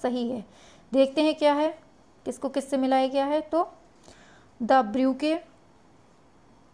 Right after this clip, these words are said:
एरिक हैकल से मिलाया गया है, डे स्टीजल को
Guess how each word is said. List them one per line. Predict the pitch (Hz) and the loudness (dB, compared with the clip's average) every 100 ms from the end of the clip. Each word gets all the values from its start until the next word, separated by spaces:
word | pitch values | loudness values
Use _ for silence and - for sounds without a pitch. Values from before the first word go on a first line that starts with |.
| _ _ | _ _
एरिक | 254 240 262 | -2 -2 -2
हैकल | - 240 220 269 | -4 -4 0 0
से | 269 | 0
मिलाया | 285 285 285 | 0 2 2
गया | 277 285 | 0 0
है, | 285 302 320 - _ - - - - | -2 -6 -10 -16 _ -20 -20 -20 -12
डे | 233 285 311 294 - - - | -2 2 2 0 -8 -20 -10
स्टीजल | 254 240 - 277 294 277 311 | -8 -8 -4 -2 -2 -2 -4
को | 311 330 | 0 0